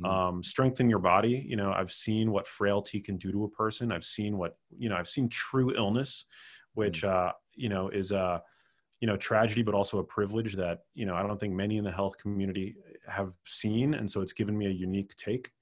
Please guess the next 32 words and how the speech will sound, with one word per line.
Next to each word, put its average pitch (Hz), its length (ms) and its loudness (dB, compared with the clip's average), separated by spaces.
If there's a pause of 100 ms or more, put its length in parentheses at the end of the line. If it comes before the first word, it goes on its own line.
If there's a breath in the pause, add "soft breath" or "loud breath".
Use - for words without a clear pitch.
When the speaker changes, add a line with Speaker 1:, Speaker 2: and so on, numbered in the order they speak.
(420)
Speaker 2:
on, 90 440 -2
Speaker 1:
Mm. 90 80 -10
Speaker 2:
on 92 160 -4
life 95 500 0
and, 90 300 -6
and, 87 380 -6
and 90 280 -10 (180)
what 104 460 -2
I 95 120 -6
think 104 260 -6
we 98 100 -2
ought 90 220 -2
to 101 120 -6
prioritize, 98 840 -2 (480 soft breath)
Speaker 1:
Mm. 85 80 -10
Speaker 2:
um, 92 500 2 (640)
and 120 140 4
become 143 220 6
extraordinary. 107 580 4
You 90 60 2
know, 113 120 6
like, 110 220 8
the 113 100 4
kinds 135 240 4
of, 120 240 0
of 101 200 -2
values 113 560 4
that 101 120 0
you 104 160 -2
instill 107 340 -2
in 107 60 -2
your, 101 320 0